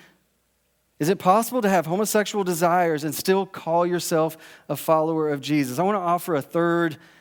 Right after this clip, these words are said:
option this morning. And the third option, there are a large number of men and women who are followers of Jesus, like we talked about earlier. And they hold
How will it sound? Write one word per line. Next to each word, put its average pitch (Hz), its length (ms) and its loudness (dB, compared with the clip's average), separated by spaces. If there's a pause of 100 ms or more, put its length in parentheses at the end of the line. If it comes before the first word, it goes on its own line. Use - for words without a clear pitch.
(160)
option 151 420 0
this 131 200 -6
morning. 135 240 -2
And 143 140 0
the 160 40 2
third 254 380 4
option, 196 460 2
there 202 100 0
are 226 200 4
a 180 60 0
large 196 680 2
number 156 420 0 (360)
of 139 160 -2
men 202 540 2 (220)
and 170 260 0
women 139 440 -2 (340)
who 214 140 4
are 190 80 4
followers 247 840 2
of 208 280 2
Jesus, 151 640 -2 (200)
like 147 160 -2
we 160 80 0
talked 165 300 0
about 147 360 0 (1040)
earlier. 131 600 -2 (500)
And 175 140 2
they 240 100 6
hold 240 720 0